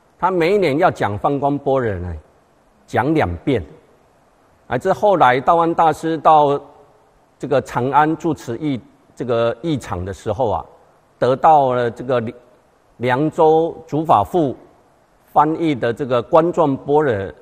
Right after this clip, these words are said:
经的时候呢，他就把诸事行的这个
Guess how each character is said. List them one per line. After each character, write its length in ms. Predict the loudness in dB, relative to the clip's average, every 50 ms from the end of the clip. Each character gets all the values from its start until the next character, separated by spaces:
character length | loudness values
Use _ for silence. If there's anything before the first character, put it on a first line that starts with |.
| _ _ _
经 240 | -4 -2 -2 0 -2
的 80 | -4
时 180 | -6 -6 -8 -8
候 220 | -4 -4 -4 -4
呢， 100 | -4 -8 -12 -16 _ _ _ _ _ _ _ -6
他 120 | -6 -4
就 180 | -2 0 0 0
把 300 | 0 0 0 0 0 -2
诸 200 | -2 -4 -4 -4
事 220 | -4 -2 -2 -4
行 240 | -2 -4 -6 -6 -4
的 100 | -6 -6
这 140 | -6 -6 -4
个 340 | -2 0 2 2 2 0